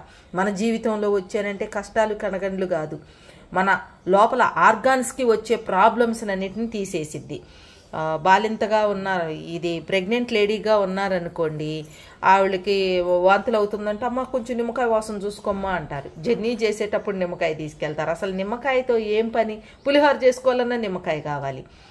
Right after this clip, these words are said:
మరి ఇవన్నీ మనం తెలియకుండానే పులుపు కోసం వాడుకుంటున్నాం, కానీ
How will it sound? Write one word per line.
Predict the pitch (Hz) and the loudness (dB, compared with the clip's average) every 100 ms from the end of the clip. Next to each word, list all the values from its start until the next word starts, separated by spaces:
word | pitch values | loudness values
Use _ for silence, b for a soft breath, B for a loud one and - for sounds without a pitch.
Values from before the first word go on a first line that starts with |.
| B B | B B
మరి | 175 180 | 0 2
ఇవన్నీ | 175 180 208 | 2 2 2
మనం | 233 190 180 | 0 0 -4
తెలియకుండానే | 185 180 202 226 233 226 226 226 | -2 -2 -2 -2 0 2 2 0
పులుపు | 226 202 202 | -4 -6 -6
కోసం | 214 208 220 202 | -6 -6 -6 -2
వాడుకుంటున్నాం, | 180 180 190 185 185 175 170 | -2 -2 -4 -6 -8 -10 -6
కానీ | 180 220 | -4 -4